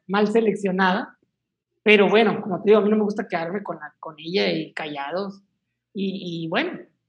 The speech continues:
total, ahí quedó, nos sacamos, eh, el, sacamos lo que teníamos que decir, pero sí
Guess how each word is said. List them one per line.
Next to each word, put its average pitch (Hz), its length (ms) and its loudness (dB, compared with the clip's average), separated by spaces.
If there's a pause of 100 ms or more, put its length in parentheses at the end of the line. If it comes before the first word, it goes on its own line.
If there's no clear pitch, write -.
(260)
total, 214 500 0 (260)
ahí 208 180 4
quedó, 208 280 4
nos 196 240 -2
sacamos, 202 580 -2
eh, 175 340 -6
el, 156 440 -10 (720)
sacamos 214 420 0
lo 220 100 6
que 220 120 -2
teníamos 196 400 -2
que 202 80 -2
decir, 190 360 -2
pero 185 200 0
sí 196 580 -2